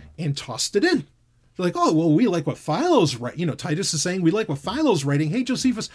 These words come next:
could you put in what Philo, uh, was writing about? 'Cause I think this is all really great.'"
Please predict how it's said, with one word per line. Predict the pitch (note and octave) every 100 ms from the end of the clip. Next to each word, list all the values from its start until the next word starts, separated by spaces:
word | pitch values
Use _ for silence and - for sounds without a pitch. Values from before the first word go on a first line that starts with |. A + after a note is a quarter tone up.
| -
could | - A#3+
you |
put | - D#4
in | C4
what | A#3+ D#3+
Philo, | G#3 G3 G3 F#3+ F#3+
uh, | E3+ E3+
was | D#3+ D#3 D#3+
writing | E3 D#3+
about? | D#3 D#3 D3+
'Cause | C#3
I | D#3+
think | D#3+ D#3
this | C#3 C#3+
is | C3+
all | C3+
really | B2+ B2+
great.'" | G#3 F3+